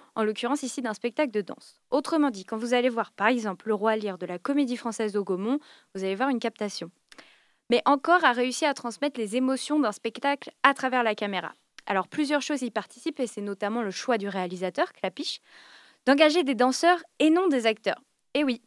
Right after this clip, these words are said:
même le personnage principal, interprété par Marion Barbeau, est une danseuse professionnelle. Ça peut paraître un peu surprenant, parce qu'il faut quand même apprendre à des danseurs à jouer de la comédie, mais on comprend vite cette décision quand on regarde les scènes de danse plus belles les unes que des,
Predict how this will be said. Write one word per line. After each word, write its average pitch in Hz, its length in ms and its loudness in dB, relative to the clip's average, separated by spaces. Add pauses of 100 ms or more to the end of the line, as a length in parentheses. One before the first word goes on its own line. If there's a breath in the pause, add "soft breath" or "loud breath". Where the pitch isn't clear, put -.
(120)
même 285 260 4
le 285 120 4
personnage 254 440 0
principal, 208 600 -4
interprété 240 640 -2
par 165 260 -4
Marion 233 380 0
Barbeau, 185 380 0 (100)
est 302 220 2
une 240 80 0
danseuse 226 320 -2
professionnelle. 240 640 -4 (760)
Ça 233 120 2
peut 370 100 2
paraître 294 320 4
un 262 60 2
peu 262 100 -4
surprenant, 254 480 -2 (400 loud breath)
parce 262 140 0
qu'il 311 100 -2
faut 339 100 -2
quand 339 140 4
même 330 120 2
apprendre 262 340 2
à 233 40 0
des 214 140 0
danseurs 269 400 2
à 240 80 6
jouer 240 240 2
de 220 60 -6
la 214 100 2
comédie, 214 460 -4 (420 soft breath)
mais 262 80 4
on 277 80 6
comprend 285 300 2
vite 294 200 -2
cette 240 200 -2
décision 247 440 -4
quand 247 200 -4
on - 20 -6
regarde 226 320 0
les 226 80 0
scènes 254 220 0
de 226 100 -2
danse 233 300 -4
plus - 160 -10
belles 254 200 2
les 233 160 -2
unes 247 120 2
que 233 80 -6
des, 202 180 -6